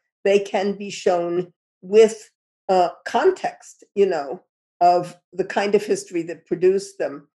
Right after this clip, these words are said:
I have another essay in that book, uh, that deals with Me Too, which is a movement I absolutely support. And at the same time, have seen the tragedies of several cases in which, um,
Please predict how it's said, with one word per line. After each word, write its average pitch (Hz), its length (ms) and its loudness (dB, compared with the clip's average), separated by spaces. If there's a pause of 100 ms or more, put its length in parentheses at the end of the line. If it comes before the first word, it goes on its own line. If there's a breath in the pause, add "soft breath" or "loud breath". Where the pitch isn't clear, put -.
(420)
I 180 100 0
have 214 220 2
another 190 300 2
essay 190 420 0
in 175 100 -4
that 165 280 -4
book, 175 320 -2 (360)
uh, 175 100 0
that 175 200 -4
deals 190 280 -2
with 185 140 2
Me 185 180 2
Too, 190 600 0
which 165 160 -6
is 170 140 -6
a 190 60 0
movement 175 420 -2
I 165 140 -2
absolutely 196 680 -4
support. 156 600 -8 (380)
And 185 140 2
at 196 140 -2
the 190 60 -10
same 190 340 -2
time, 185 500 -6 (240)
have 180 140 0
seen 202 340 -6
the 190 80 2
tragedies 180 840 -2
of 160 200 -6
several 175 640 -4 (320)
cases 185 460 -2
in 180 180 -2
which, 165 420 -8 (380)
um, 165 400 -4